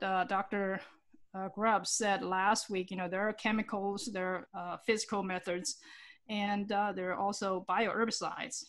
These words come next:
you know, like the dried distilled grains with solubles, uh, corn gluten meals, and of course, the star of this week today, um, mustard seed meal. So I'm gonna call it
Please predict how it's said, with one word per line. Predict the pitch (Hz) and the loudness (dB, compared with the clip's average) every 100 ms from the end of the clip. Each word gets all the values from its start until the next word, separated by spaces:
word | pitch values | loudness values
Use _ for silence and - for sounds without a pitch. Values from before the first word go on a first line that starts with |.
| - | -10
you | 185 | -6
know, | 175 | -4
like | 170 170 175 | -4 -4 -4
the | 185 170 170 - | -6 -4 -6 -6
dried | 180 165 190 208 - _ - | -4 -2 -2 -4 -10 _ -10
distilled | 180 - 196 196 | -8 -2 -2 -2
grains | 185 180 202 214 - | -2 -2 0 -2 -4
with | 190 - | -6 -2
solubles, | 185 202 214 226 240 - - _ _ - | 0 0 0 -2 -6 -12 -20 _ _ -10
uh, | 180 - | -6 -6
corn | - 208 208 | -2 0 0
gluten | 202 220 214 | 2 2 4
meals, | 208 220 226 247 - _ _ | 2 0 0 -2 -6 _ _
and | 262 | 6
of | 262 262 | 6 6
course, | 254 254 254 - | 8 8 6 -2
the | 196 190 | -4 -2
star | - - 190 220 226 233 | 0 4 8 10 10 8
of | 226 208 | 2 2
this | 214 - | -2 2
week | 269 269 | 4 4
today, | - 202 185 185 190 202 - | 2 2 4 4 2 -2 -6
um, | 185 185 185 185 185 - - - _ _ _ _ _ _ _ _ _ _ _ _ _ _ _ - | 0 2 2 2 -2 -10 -18 -20 _ _ _ _ _ _ _ _ _ _ _ _ _ _ _ -4
mustard | 196 - 196 | -2 0 2
seed | 247 202 | 2 2
meal. | 269 - - _ | 0 -2 -8 _
So | - 190 180 | -6 -2 0
I'm | 202 | 0
gonna | 202 | -2
call | - 208 214 | 2 6 6
it | 208 | 6